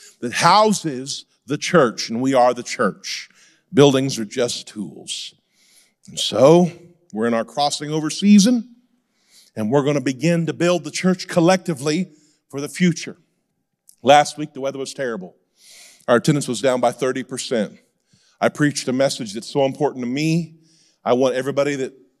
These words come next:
that, that, that comes to this church, this is my church, you're my pastor,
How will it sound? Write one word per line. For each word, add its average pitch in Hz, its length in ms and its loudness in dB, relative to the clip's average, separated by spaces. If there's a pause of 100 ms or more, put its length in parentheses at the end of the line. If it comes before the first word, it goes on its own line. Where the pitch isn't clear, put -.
that, 117 240 -12
that, 113 220 -14
that 113 180 -14
comes 151 300 -2
to 143 60 -8
this 139 160 -8
church, 139 320 -4
this 135 180 -8
is 120 100 -12
my 135 140 -2
church, 131 260 -6
you're 131 120 -8
my 120 100 -6
pastor, 117 420 -4